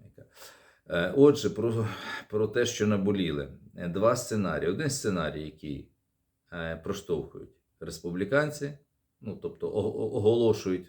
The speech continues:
в особі того ж самого Трампа, Рона Десантіса, там інших політиків. Другий, ті, які, е, говорять добрий поліцейський, тобто демократи, в особі там Блінкена, Байдена, там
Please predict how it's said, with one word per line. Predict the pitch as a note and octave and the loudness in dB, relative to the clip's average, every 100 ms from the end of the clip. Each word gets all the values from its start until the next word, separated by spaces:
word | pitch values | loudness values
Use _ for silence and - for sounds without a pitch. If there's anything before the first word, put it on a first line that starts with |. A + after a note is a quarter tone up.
| _ | _
в | F#2 | -10
особі | - G2+ E2 | -4 -2 -2
того | E2 E2+ | -2 -2
ж | E2 | -2
самого | D#2 D#2+ D2+ | -6 -6 -6
Трампа, | F#2 A2 G2 D#2+ | -2 0 0 -4
Рона | D#2+ D#2 D2+ | -4 -4 -6
Десантіса, | D2+ - F2+ G2 - - - | -8 -6 -4 -4 -8 -12 -14
там | - - | -12 -10
інших | - - - | -8 -8 -10
політиків. | - - - - - _ - - - - | -14 -14 -14 -20 -20 _ -20 -20 -20 -4
Другий, | G2 D#3 G2+ | 2 4 4
ті, | F#2+ F2+ | 4 -2
які, | E2 - D#2+ D2 - _ _ _ _ _ | -2 -6 -10 -10 -12 _ _ _ _ _
е, | F2+ F2 E2 E2 E2+ E2+ E2 - D#2+ | -10 -6 -4 -2 -4 -4 -6 -10 -6
говорять | F2 F2+ E2 - | -2 2 2 4
добрий | G#2 F2+ D#2+ | 2 2 -2
поліцейський, | D#2+ D#2+ - D#2 D2 - C2+ | -6 -10 -6 -4 -6 -10 -16
тобто | - - C#2+ | -18 -16 -10
демократи, | C2+ D#2+ E2 F#2+ A#2 C3+ A2 G2+ F#2+ _ _ _ _ _ _ _ | -6 -4 -4 0 0 0 -2 -4 -8 _ _ _ _ _ _ _
в | D#2 | -20
особі | - E2+ D#2 | -6 -4 -4
там | C#2+ D2 C#2+ | -8 -8 -4
Блінкена, | G2+ A#2+ - F2 D#2+ D2+ | -2 -2 -2 -4 -4 -4
Байдена, | D#2 E2 C#2+ D2 C#2+ | 0 0 0 -4 -8
там | C#2+ C2 C2+ C#2 | -10 -10 -10 -10